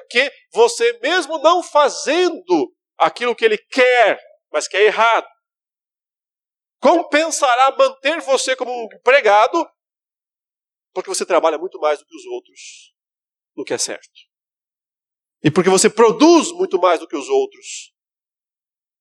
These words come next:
de forma certa e correta. E se mesmo assim ele não quiser manter você, Deus, na sua misericórdia, haverá de encontrar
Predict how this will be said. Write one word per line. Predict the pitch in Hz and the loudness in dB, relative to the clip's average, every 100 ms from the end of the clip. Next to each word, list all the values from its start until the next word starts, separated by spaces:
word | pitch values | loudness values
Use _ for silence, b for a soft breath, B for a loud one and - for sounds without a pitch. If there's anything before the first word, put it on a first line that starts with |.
| _ _ _ - | _ _ _ -12
de | 151 | -4
forma | 180 147 139 | 0 2 0
certa | - 143 147 - 143 _ _ _ | -2 -2 -2 -4 -16 _ _ _
e | 143 | -16
correta. | - 139 113 - - | -10 -12 -12 -16 -4
E | 277 | -2
se | - | -2
mesmo | - 339 349 302 | -2 0 0 0
assim | 302 277 | 0 -2
ele | 294 247 | -14 -4
não | 220 381 | 0 2
quiser | - 240 262 | 0 -2 0
manter | 240 226 226 | 0 0 0
você, | 196 180 - 190 202 _ _ _ _ _ _ | -2 -6 -2 -4 -4 _ _ _ _ _ _
Deus, | - 190 214 | 2 4 4
na | 190 | 0
sua | 170 202 | -2 -4
misericórdia, | 180 160 143 - 135 139 135 123 _ _ | -6 -8 -10 -2 2 2 0 -6 _ _
haverá | - 156 143 127 | -4 -4 -2 -2
de | 127 131 | -2 -6
encontrar | - 139 127 131 120 | -10 -8 -8 -6 -6